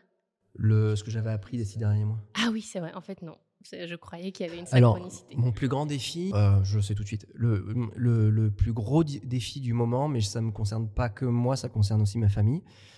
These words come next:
Speaker 1: euh, c'est de simplifier ma vie.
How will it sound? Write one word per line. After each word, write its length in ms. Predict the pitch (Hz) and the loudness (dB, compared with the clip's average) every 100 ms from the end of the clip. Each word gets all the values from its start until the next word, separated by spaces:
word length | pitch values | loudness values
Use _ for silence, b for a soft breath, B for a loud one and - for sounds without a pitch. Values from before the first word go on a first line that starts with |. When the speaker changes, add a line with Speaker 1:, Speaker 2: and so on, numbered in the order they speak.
| B B B _ | B B B _
Speaker 1:
euh, 880 | 110 107 104 107 107 101 - 65 65 - | 8 10 10 8 4 2 0 -8 -12 -10
c'est 240 | - - 113 | -10 -2 4
de 60 | |
simplifier 460 | 101 120 104 110 117 | 4 4 -2 -6 -4
ma 80 | 104 | -2
vie. 160 | 101 | -2